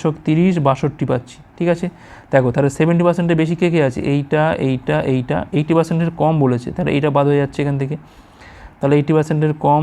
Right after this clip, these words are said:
তাহলে একমাত্র একাত্তর আর বাহাত্তর, মানে এই দুজন আছে এখান থেকে, দুজন, অপশন ডি হচ্ছে এখানে আমাদের রাইট অ্যান্সার। নেক্সট চলো কী বলছে এখানে, নিচের টেবিলে বলছে, লাস্ট অঙ্ক এটা, নিচের টেবিলে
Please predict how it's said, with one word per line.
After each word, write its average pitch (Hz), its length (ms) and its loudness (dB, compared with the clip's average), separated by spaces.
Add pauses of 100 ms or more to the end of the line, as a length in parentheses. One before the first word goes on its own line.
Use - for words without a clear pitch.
তাহলে 147 200 0
একমাত্র 160 240 -2 (180)
একাত্তর 180 520 0
আর 160 100 2
বাহাত্তর, 139 320 2
মানে 156 140 0
এই 147 100 -2
দুজন 156 300 0
আছে 165 160 -2
এখান 170 180 -2
থেকে, 160 100 0 (100)
দুজন, 143 260 0 (140)
অপশন 147 220 -4 (200)
ডি 160 100 0 (120)
হচ্ছে 143 240 -4
এখানে 131 180 -2
আমাদের 135 220 -2 (480)
রাইট 127 200 2
অ্যান্সার। 123 340 -2
নেক্সট 180 220 -2
চলো 185 200 4
কী 180 120 2
বলছে 170 200 0
এখানে, 170 160 0 (560)
নিচের 156 240 2
টেবিলে 185 280 4
বলছে, 151 200 2
লাস্ট 151 220 -2
অঙ্ক 160 100 -2 (100)
এটা, 165 100 -4 (480)
নিচের 165 200 0
টেবিলে 185 200 4